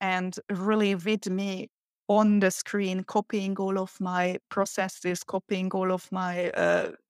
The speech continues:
d-, uh, journals, planners, and everything. We go through and build a job description, and that, uh, you can copy my form, my application form,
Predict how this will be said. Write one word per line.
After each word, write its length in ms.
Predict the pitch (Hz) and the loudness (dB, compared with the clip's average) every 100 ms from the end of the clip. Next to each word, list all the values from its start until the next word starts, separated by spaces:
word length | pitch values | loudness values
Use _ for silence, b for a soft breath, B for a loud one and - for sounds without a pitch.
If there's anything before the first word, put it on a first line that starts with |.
| _ _ _ _ _ _ | _ _ _ _ _ _
d-, 80 | - - | -10 -6
uh, 80 | - - - - 180 - 160 | -6 -8 -14 -14 -18 -8 -4
journals, 680 | - 214 202 196 185 190 - | 4 6 8 6 2 -2 -6
planners, 600 | - 214 214 185 165 185 | 2 4 4 2 -2 -2
and 180 | 190 196 | -2 2
everything. 600 | 208 202 202 - 160 190 B B B | 0 0 -6 -6 -8 -8 B B B
We 180 | 180 220 | 0 2
go 220 | 214 214 | 2 0
through 260 | - 202 185 | 0 0 2
and 200 | 180 175 | 2 2
build 260 | 180 175 | 0 2
a 80 | 180 | 2
job 280 | 165 175 165 - | 2 0 -2 -2
description, 680 | 165 - 175 175 - 175 | -6 -4 -4 -2 -2 -2
and 260 | 147 170 175 | 0 0 2
that, 340 | 175 170 - | 2 0 -2
uh, 260 | 185 170 165 | -2 0 0
you 140 | 175 170 | -2 -2
can 340 | 175 170 175 _ _ _ _ - | -2 -4 -6 _ _ _ _ 0
copy 260 | 190 202 | 0 2
my 220 | 185 170 170 | 2 2 2
form, 560 | - 277 262 262 262 | -2 2 6 6 6
my 180 | 190 170 | 4 0
application 680 | 185 196 - 269 254 240 226 | -4 -6 -2 0 2 2 2
form, 320 | - 233 214 | 2 4 4